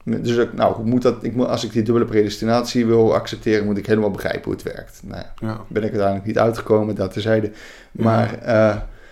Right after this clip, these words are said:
Speaker 1: ik
Speaker 2: En, en het zou kunnen zijn dat het ook niet helemaal bijbels is, trouwens.
Speaker 1: Mm,
Speaker 2: Maar
Speaker 1: an-,
Speaker 2: goed, dat
Speaker 1: andere
Speaker 2: is een andere
Speaker 1: discussie.
Speaker 2: discussie.
Speaker 1: Eh,
Speaker 2: <laughs>
Speaker 1: ja. <laughs> Maar, eh, toen ben, ik ben op een gegeven moment een boek gaan lezen van,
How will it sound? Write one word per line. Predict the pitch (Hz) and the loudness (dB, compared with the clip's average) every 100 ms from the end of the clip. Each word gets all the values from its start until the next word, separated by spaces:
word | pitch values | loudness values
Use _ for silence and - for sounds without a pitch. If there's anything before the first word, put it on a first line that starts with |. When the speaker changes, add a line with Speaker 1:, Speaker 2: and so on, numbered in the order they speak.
| - - | -20 -20
Speaker 1:
ik | - - - | -6 -4 -2
Speaker 2:
En, | |
en | - | -2
het | 127 120 | -2 0
zou | 123 117 | 2 2
kunnen | 123 117 | 4 2
zijn | 110 113 120 | 4 2 0
dat | 113 | -2
het | 110 | -4
ook | - | -4
niet | 117 | -4
helemaal | 107 107 | -4 -2
bijbels | 98 87 87 85 | -2 -4 -8 -12
is, | 98 - | -12 -12
trouwens. | 92 87 - | -10 -10 -8
Speaker 1:
Mm, | - 135 139 135 127 117 123 - - - | -6 -6 -4 -2 0 2 0 0 -6 -4
Speaker 2:
Maar | 101 | -2
Speaker 1:
an-, | 117 127 | 2 2
Speaker 2:
goed, | 139 | 4
dat | |
Speaker 1:
andere | 135 117 | 4 6
Speaker 2:
is | 117 | 4
een | |
andere | 113 113 104 | 4 4 2
Speaker 1:
discussie. | - 95 | -2 0
Speaker 2:
discussie. | 113 117 107 110 110 120 | 2 4 4 2 2 0
Speaker 1:
Eh, | |
Speaker 2:
<laughs> | 110 | 2
Speaker 1:
ja. | 98 98 113 113 - 123 | 0 0 -2 0 0 0
<laughs> | - - - - | -2 -6 -12 -12
Maar, | - 113 110 110 | -2 2 4 6
eh, | 113 113 110 - - _ - - - | 6 2 -2 -18 -20 _ -20 -14 -2
toen | 131 123 | 0 0
ben, | 120 | -2
ik | 117 | 2
ben | 127 | 2
op | 123 | 2
een | 139 | 0
gegeven | 143 | -2
moment | 135 | -2
een | 104 123 | -2 -2
boek | - | -2
gaan | 139 | 0
lezen | 131 131 123 113 - | 4 4 2 -2 -2
van, | 113 101 98 | -2 -2 -4